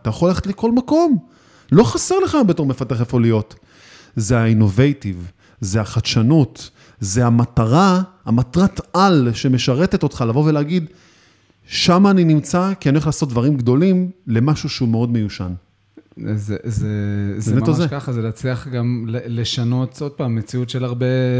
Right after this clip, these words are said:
Speaker 2: אה, תושבים. כאילו, זה פתאום להתחיל לקבל שירות ברמה אחרת, ושיש לך את היכולת להשפיע. זה, אגב, אני חושב שהרבה פעמים זה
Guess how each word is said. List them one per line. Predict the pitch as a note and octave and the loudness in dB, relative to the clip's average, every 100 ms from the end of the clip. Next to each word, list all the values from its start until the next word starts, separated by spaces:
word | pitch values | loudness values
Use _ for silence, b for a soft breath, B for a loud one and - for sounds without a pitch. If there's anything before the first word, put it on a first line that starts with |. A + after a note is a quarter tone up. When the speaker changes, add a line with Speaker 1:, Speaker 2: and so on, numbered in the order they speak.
| B2 B2 | 0 -2
Speaker 2:
אה, | B2 B2 B2 B2 A#2 | -2 0 0 -2 -2
תושבים. | A#2 - D3+ G#3+ A#2+ A#2 | -4 -4 -2 0 -2 -4
כאילו, | A2+ G#2+ | -6 -4
זה | G#2+ | -4
פתאום | G#2+ B2+ C3 B2+ B2 | -6 -6 -2 0 0
להתחיל | A#2 A#2+ B2 | -2 -4 -8
לקבל | A#2 B2 B2 | -6 -4 -4
שירות | - B2 B2 | -4 -4 -2
ברמה | B2 B2+ | -2 -2
אחרת, | A#2 D3+ A#2 | -2 -4 -4
ושיש | G#2 A#2+ A#2 | -4 -4 -6
לך | B2 | -6
את | A#2+ | -6
היכולת | A#2 B2+ B2 B2 | -6 -4 -4 -4
להשפיע. | A#2 - E3+ A#2 | -6 -4 -4 -4
זה, | G2+ G#2+ - - _ _ | -4 -8 -10 -20 _ _
אגב, | A#2 A2 A#2+ | -8 -4 -2
אני | G#2+ | -4
חושב | - | -4
שהרבה | - C3 A#2+ B2+ | -6 -4 -4 -2
פעמים | C3+ B2+ A#2+ A#2+ b b b b b b | 0 0 0 -4 b b b b b b
זה | A#2 A2 | -6 -2